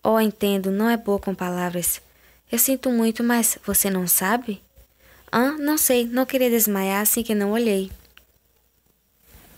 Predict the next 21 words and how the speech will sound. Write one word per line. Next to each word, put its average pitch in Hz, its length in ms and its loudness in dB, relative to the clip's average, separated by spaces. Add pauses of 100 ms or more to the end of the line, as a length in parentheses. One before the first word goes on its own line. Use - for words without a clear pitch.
(1300)
O 226 60 -6
que - 340 -4 (180)
quer 220 320 0
dizer? 185 560 -2 (600)
Mas 214 440 2
a 226 120 0
verdade 208 580 0 (160)
era 196 240 2
algo 185 220 0
bastante 190 520 -2
estranho. 175 540 -2 (420)
Se - 240 2
alguém 240 300 2
odeia 220 320 2
ver 214 160 2
o 208 60 2
rosto 202 300 0
de 196 100 -2
sua 196 180 2
mesma 196 320 0
raça, 185 400 -2